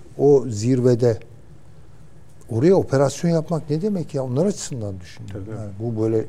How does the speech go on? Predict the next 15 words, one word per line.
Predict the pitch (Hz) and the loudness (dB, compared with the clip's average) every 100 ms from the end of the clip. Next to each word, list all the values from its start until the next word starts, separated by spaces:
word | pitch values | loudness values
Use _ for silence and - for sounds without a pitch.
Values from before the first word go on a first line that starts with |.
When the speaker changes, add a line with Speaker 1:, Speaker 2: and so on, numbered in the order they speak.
| - - - - - | -8 -20 -20 -20 -8
Speaker 1:
çok | - 190 165 | -4 0 2
özel | 135 127 | 2 2
eğitilmiş, | 120 104 107 101 117 110 151 | 0 -4 -8 -8 -10 -12 -8
değil | 185 | -4
mi? | 156 | 0
Amerikan | 117 120 123 113 139 123 143 | 2 4 2 6 6 6 2
eğitimi | 117 101 110 98 | 0 0 0 -2
almış, | 92 90 123 151 - | -2 -4 -4 -6 -4
özel | 135 104 127 120 120 - - - - | -2 4 6 6 2 -14 -20 -12 -4
mücehhez | 127 127 113 95 135 151 - - - - - 113 | -2 2 2 4 2 0 -10 -16 -18 -20 -16 -8
ve | 107 98 101 120 - | -6 -4 -8 -12 -6
kıyafetli, | - 127 - - - - 123 170 | 2 4 2 -4 -12 -4 -2 -2
e, | - - - - - - - - - - - - 92 92 101 - - - - - 151 139 127 147 | -4 -18 -20 -20 -16 -16 -16 -18 -18 -18 -18 -16 -16 -16 -16 -18 -20 -20 -20 -18 -16 -16 -14 -8
eski | 131 - - 131 | -6 -6 -2 -2
alıştığımız, | 113 - - 120 117 | -2 -6 -6 -4 -6